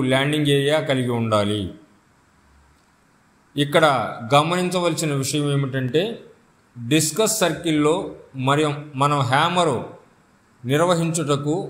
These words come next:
వాడేటువంటి equipment పేరు conversion circle. దాన్ని మనం reducer అంటాం. ఇక్కడ technical term వచ్చేసరికి దాన్ని conversion circle అంటారు.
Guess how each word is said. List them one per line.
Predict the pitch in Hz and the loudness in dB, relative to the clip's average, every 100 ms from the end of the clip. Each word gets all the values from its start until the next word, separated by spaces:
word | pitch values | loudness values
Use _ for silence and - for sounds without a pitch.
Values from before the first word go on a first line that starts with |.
| - - _ _ _ _ _ _ | -12 -20 _ _ _ _ _ _
వాడేటువంటి | 113 135 156 175 175 175 160 151 160 117 87 - _ _ _ _ _ _ | 2 4 4 2 -2 0 0 0 0 0 -4 -12 _ _ _ _ _ _
equipment | 143 147 147 185 175 165 135 | -2 0 0 -2 0 -2 0
పేరు | 156 151 127 98 - - _ _ - | 2 2 0 -4 -10 -20 _ _ 0
conversion | 151 160 170 165 180 170 | 0 2 0 0 -2 -2
circle. | 143 131 - 123 90 - | -2 -4 -2 -4 -6 -12
దాన్ని | 110 127 139 | -2 -2 0
మనం | 135 139 131 120 - _ | -2 -2 -4 -6 -14 _
reducer | 120 135 139 175 175 165 | -4 -2 2 2 2 0
అంటాం. | 143 135 135 131 - _ _ _ _ _ | 0 0 -2 -4 -12 _ _ _ _ _
ఇక్కడ | 135 135 135 | -4 0 -2
technical | 123 147 143 175 160 175 156 | -2 -4 -2 -4 0 0 2
term | 147 139 | 2 2
వచ్చేసరికి | 131 139 127 131 123 | -2 -4 -2 -2 -2
దాన్ని | 131 127 127 120 95 98 - - | 0 0 0 -4 -6 -10 -20 -2
conversion | 143 160 165 156 170 | 0 2 0 0 -2
circle | 151 135 117 127 107 | -2 -2 -2 -2 -2
అంటారు. | 98 95 85 | 0 -2 -2